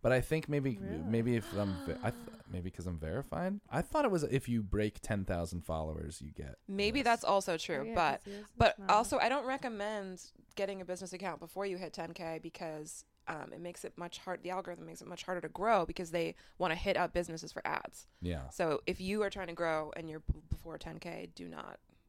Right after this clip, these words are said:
Speaker 1: Well, for me, it's
Speaker 3: Switch.
Speaker 1: my top locations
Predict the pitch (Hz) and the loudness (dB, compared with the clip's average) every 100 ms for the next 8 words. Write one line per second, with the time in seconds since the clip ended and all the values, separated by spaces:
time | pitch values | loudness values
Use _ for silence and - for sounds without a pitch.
0 | _ - 95 - 101 104 113 120 120 98 | _ -4 -4 -2 0 2 2 2 0 0
1 | 95 90 - - - - - - _ 95 | 2 0 -2 -8 -10 -18 -20 -20 _ -4
2 | 107 170 151 165 160 110 78 - 127 - | 4 6 6 4 0 0 -2 -4 -6 -8